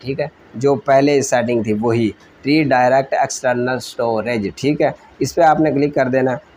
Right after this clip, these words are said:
OK कर देना इसको और नीचे आ जाना cloning option, Cloning option को skip native libraries, नीचे आ जाना,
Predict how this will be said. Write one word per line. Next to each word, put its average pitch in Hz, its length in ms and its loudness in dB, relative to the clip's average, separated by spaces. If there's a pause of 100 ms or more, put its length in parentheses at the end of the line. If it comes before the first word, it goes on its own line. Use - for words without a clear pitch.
(100)
OK 139 320 0
कर 143 160 0
देना 139 220 2
इसको 123 300 -2
और 120 120 -2
नीचे 135 320 0
आ 143 120 4
जाना 147 180 2
cloning 123 520 0
option, 104 280 -6
Cloning 139 540 -4
option 151 340 -2
को 151 220 -4 (180)
skip - 400 -4
native 131 420 0
libraries, 107 680 -2
नीचे 135 280 0
आ 151 160 4
जाना, 151 300 0